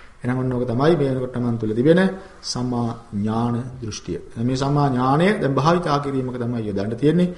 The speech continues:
කුමක් සඳහාද? සම්මා විමුක්තිය උදෙසා. නිසා සම්මා ඥානය ලැබූ පමණින් ඔබට දැන් මේ වෙනකොට ලෝකය පිළිබඳව එසේ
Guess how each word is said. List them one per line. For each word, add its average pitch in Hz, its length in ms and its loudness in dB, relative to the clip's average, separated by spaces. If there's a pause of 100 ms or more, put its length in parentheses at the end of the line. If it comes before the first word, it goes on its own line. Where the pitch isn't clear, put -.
(200)
කුමක් 156 320 2
සඳහාද? 120 440 2 (380)
සම්මා 123 460 -2 (160)
විමුක්තිය 120 540 -2 (580)
උදෙසා. 101 460 -4 (720)
නිසා 151 280 4
සම්මා 160 340 6
ඥානය 160 320 6
ලැබූ 165 280 6
පමණින් 165 380 4 (320)
ඔබට 156 240 4
දැන් 165 160 4
මේ 151 140 4
වෙනකොට 156 360 4
ලෝකය 156 360 4
පිළිබඳව 165 480 4 (380)
එසේ 151 340 4